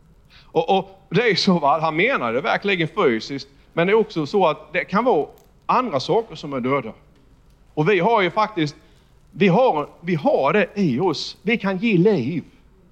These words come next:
Vi kan ge liv till ett dött äktenskap. Vi kan ge liv till en död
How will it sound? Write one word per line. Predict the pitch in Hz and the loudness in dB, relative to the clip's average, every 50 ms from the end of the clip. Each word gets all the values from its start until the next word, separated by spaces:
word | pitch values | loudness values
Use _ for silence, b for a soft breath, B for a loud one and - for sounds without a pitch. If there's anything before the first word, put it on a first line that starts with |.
| _ _ _ - _ _ _ _ _ _ _ | _ _ _ -20 _ _ _ _ _ _ _
Vi | - 180 233 | 0 0 2
kan | 196 208 190 | 2 2 2
ge | 175 175 185 | 2 2 2
liv | 202 240 262 247 196 170 | 2 2 2 2 0 0
till | - - 190 170 170 | -2 -2 -4 -2 -2
ett | 165 - | -2 -2
dött | - 240 202 - - - | -2 -2 -2 -4 -6 -6
äktenskap. | 185 185 - - 170 147 123 - - 202 190 - - - - - - _ _ _ _ _ _ _ _ _ _ | -6 -6 -6 -8 -12 -12 -10 -6 -6 -4 -4 -6 -8 -14 -20 -20 -20 _ _ _ _ _ _ _ _ _ _
Vi | - - 214 226 | -4 -2 0 2
kan | 185 196 180 | 2 0 2
ge | 170 165 170 | 2 2 4
liv | 165 202 233 247 208 165 156 | 4 4 4 4 2 0 0
till | 156 - 190 175 160 | -2 -2 -2 0 0
en | 160 156 156 151 | 0 0 -2 -2
död | 151 240 214 151 143 147 | 0 0 2 2 0 -2